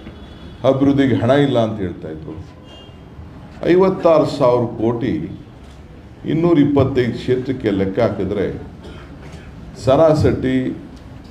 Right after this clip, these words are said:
ಇನ್ನೂರ ಇಪ್ಪತ್ತೈದರಿಂದ ಇನ್ನೂರ ಐವತ್ತು ಕೋಟಿ ರೂಪಾಯಿ ಒಂದು ವರ್ಷಕ್ಕೆ ಒಂದು ಕ್ಷೇತ್ರಕ್ಕೆ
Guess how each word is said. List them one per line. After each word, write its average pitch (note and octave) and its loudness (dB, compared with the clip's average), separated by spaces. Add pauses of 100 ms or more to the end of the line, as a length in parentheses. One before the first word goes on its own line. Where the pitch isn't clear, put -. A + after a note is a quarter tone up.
(180)
ಇನ್ನೂರ D3 4 (760)
ಇಪ್ಪತ್ತೈದರಿಂದ A2 0
ಇನ್ನೂರ A#2+ 0
ಐವತ್ತು G#2 -2 (1300)
ಕೋಟಿ F3 4
ರೂಪಾಯಿ - -2 (680)
ಒಂದು F#2 2
ವರ್ಷಕ್ಕೆ A2 0 (1000)
ಒಂದು A2 4
ಕ್ಷೇತ್ರಕ್ಕೆ C3+ 2